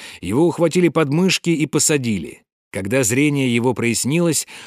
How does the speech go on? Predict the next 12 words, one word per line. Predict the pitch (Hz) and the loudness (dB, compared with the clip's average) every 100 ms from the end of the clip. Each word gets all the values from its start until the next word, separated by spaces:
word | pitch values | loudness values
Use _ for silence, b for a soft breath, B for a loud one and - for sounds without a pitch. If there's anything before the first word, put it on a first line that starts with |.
| B | B
он | 101 165 | 0 2
увидел | 185 196 180 | 2 4 4
перед | 175 170 | 2 2
собой | - 170 185 | 2 2 2
тёмные | 151 185 190 170 165 147 | 2 2 2 2 2 0
безумные | 143 135 147 165 147 139 | 0 2 2 2 2 0
глаза, | 110 120 127 110 160 151 B B | 0 0 2 2 0 -2 B B
глядящие | 90 113 120 143 131 - 127 | -4 0 2 2 2 0 -2
в | 110 | -2
прорезь | - 123 131 120 - - | -2 0 2 0 -2 -4
чёрного | - 123 113 107 101 98 | -2 0 0 -2 -2 -2
забрала. | 104 95 95 87 69 55 | -2 -2 -4 -6 -8 -14